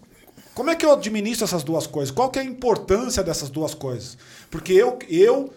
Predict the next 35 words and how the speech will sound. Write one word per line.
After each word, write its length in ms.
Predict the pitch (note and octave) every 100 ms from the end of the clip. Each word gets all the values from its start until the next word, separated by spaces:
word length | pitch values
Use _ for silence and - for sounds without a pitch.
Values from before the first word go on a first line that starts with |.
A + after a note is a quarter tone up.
| -
sou 280 | - - F#3+
um 140 | F3+ F3+
ass-, 180 | - -
eu 80 | D3+
tô 100 | F3
uma 60 |
pessoa 200 | E3+ F#3
que 60 | F#3
tô 60 |
assistindo 480 | F#3 F3+ - F3 F3
lá 240 | E3+ G#3 A#3+
e 20 |
acabei 320 | A#3 G#3+ C#4+
de 80 | -
criar 300 | C#4 B3+ B3+
um 120 | B3+
e-commerce, 720 | A#3 - F#3 F#3+ D3 - -
tô 100 | F#3
vendendo 380 | F#3 F3 G3 F#3
lá 160 | F3+
lingerie, 560 | F3+ F#3 D#3+ E3 C#3+ F#3+
por 180 | C#3 B2+
exemplo. 440 | B2 B2+ B2 A2+ - - -
Como 260 | G3 G#3
é 80 | B3+
que 120 | C4+
eu 80 | C4
aprendo 480 | A#3+ - G3+ A#3 F3+
com 160 | - E3
o 80 |
iFood, 460 | D3+ - F#3+ F#3+ C#3+
com 120 | D#3+
o 60 | E3
Diegão 420 | E3+ D#3+ E3 E3
aqui, 340 | D3+ E3 F3